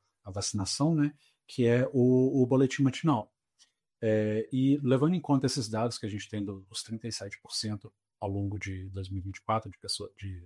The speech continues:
da, do público-alvo imunizado, hoje a gente já tá, né, passando aí da metade de dois mil e vinte e cinco. Como que tão esses números hoje? A gente teve uma adesão maior?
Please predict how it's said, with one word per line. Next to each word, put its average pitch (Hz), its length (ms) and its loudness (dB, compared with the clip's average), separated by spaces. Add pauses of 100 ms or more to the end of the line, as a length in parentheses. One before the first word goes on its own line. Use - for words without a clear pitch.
(120)
da, 107 120 -10
do 98 140 -20 (120)
público-alvo 110 500 4
imunizado, 101 580 -2 (540)
hoje 120 160 6
a 113 60 6
gente 113 140 6
já 110 120 6
tá, 110 160 4
né, 123 140 6
passando 113 460 2
aí 110 100 -2
da 107 80 -4
metade 107 460 -4
de 101 40 -8
dois 101 180 -6
mil 107 120 -4
e 95 40 -8
vinte 98 140 -4
e - 40 -6
cinco. 139 300 0 (300)
Como 220 180 6
que 262 120 4
tão 147 200 6
esses 113 260 2
números 107 420 2
hoje? 98 220 -6
A - 20 -6
gente 98 180 -10
teve 131 260 0
uma 120 140 0
adesão 101 300 -2
maior? 120 680 -6